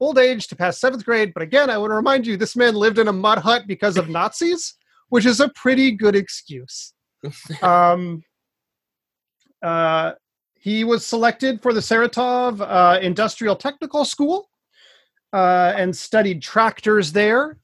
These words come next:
Speaker 1: uh, while also learning to fly biplanes.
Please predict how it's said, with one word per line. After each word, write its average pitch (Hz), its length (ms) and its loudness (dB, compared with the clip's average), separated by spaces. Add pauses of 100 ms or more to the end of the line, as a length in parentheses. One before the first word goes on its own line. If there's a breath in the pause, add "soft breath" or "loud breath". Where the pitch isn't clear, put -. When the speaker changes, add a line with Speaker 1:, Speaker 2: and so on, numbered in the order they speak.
(120)
Speaker 1:
uh, 180 220 4
while 196 140 4
also 277 400 0
learning 254 460 0
to 240 100 -6
fly 233 400 0
biplanes. 165 1200 -4